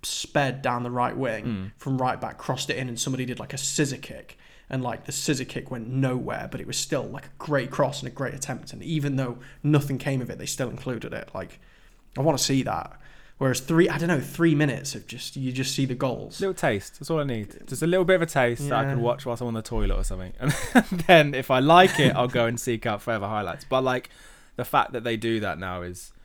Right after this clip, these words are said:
Speaker 2: I don't, I think that's one of the best things that the, the Premier League has done in years.
Speaker 1: I think I, it's, it's, it's a funny thing, isn't it? Like, B T versus Sky nowadays, because the more I watch Sky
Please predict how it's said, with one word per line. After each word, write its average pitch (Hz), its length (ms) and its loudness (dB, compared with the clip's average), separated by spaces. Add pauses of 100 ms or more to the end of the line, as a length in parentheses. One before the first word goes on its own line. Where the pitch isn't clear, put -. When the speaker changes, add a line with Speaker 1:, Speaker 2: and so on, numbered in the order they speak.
(600)
Speaker 2:
I 90 120 -6
don't, 87 80 -6
I 87 80 -4
think 95 160 -10
that's 90 100 -12
one 92 80 -8
of 80 80 -10
the 82 80 -10
best 87 240 -10
things 85 160 -12
that 85 140 -14
the, 85 100 -10
the 85 200 -14
Premier 87 260 -12
League 85 100 -10
has 82 100 -12
done 85 160 -10
in 80 100 -12
years. 87 240 -10 (840)
Speaker 1:
I - 60 -16
think - 200 -4
I, 185 60 -4
it's, 202 320 -4
it's, 196 300 -8 (240)
it's 185 200 -2
a 202 60 -4
funny 196 300 -2
thing, 170 220 0
isn't 143 180 0
it? 139 100 -4
Like, 120 220 -10
B 139 120 -6
T 135 200 -6
versus 131 320 -8
Sky - 360 -8
nowadays, - 440 -16
because 139 400 -4 (1400)
the - 180 0
more 196 300 6
I 190 100 6
watch 165 360 2
Sky - 400 -10